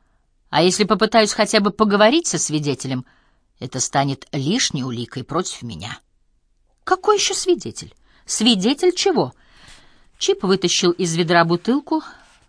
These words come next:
проверил, нет ли там хоть глоточка, и снова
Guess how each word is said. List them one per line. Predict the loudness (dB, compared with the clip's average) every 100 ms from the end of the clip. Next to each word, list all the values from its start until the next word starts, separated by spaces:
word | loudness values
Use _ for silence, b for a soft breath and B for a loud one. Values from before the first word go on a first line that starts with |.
| _ _
проверил, | 0 4 4 2 2
нет | 2 2 2
ли | -4
там | -2 -2
хоть | -2 -6 -2
глоточка, | 0 0 -2 -4 -4
и | -4
снова | -4 -4 -4 -4